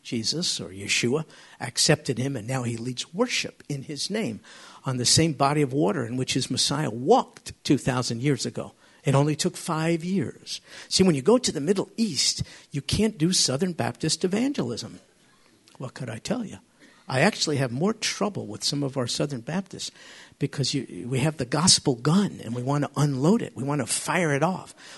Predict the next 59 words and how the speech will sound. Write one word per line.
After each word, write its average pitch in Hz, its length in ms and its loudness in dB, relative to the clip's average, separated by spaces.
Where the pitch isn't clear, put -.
We 143 80 2
want 160 200 4
to 165 120 -2
offer 175 320 6
the 123 120 -4
gospel 156 520 2
on 123 140 -2
a 117 80 -6
take - 380 4
it 170 160 -2
or 135 160 -2
leave 165 260 0
it 135 160 -8
basis. - 480 -2
Well, 135 140 -6
most 190 340 2
people 151 340 -2
in 123 100 -4
the 123 60 -6
Middle 123 220 -6
East 147 300 -2
will 147 80 -6
say, 165 160 0
"Okay, 233 260 -2
thank 254 300 -4
you. 233 220 -4
I 226 160 0
choose - 400 -4
to - 120 0
leave 285 340 6
it." - 240 -6
Then 180 240 2
what 165 140 4
are 180 40 2
you 185 100 4
left 240 280 0
with? - 240 -10
Well, 147 140 -2
I 156 80 2
know 208 140 2
what 269 160 2
you're 127 100 2
left 120 260 0
with. 92 160 -2
You'll 151 120 2
come 165 220 2
back 180 240 2
here 151 160 2
and 135 160 -2
brag 190 260 2
about 131 280 -2
how 135 100 -2
many 160 160 -2
people 147 340 -4
you 131 120 -2
shared 120 320 -2
the 113 80 -8
gospel 165 480 -2
with. - 300 -8